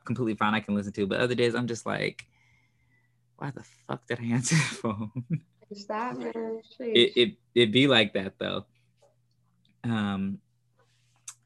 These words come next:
Speaker 1: so with, with everything that you've gone through,
Speaker 2: Mm-hmm.
Speaker 1: and we're talking about motivation,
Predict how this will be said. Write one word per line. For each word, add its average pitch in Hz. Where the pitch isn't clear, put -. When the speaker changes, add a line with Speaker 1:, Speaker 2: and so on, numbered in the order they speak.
Speaker 1:
so 123
with, 135
with 135
everything 151
that 127
you've 110
gone 107
through, 95
Speaker 2:
Mm-hmm. 254
Speaker 1:
and 104
we're 104
talking 104
about 98
motivation, 98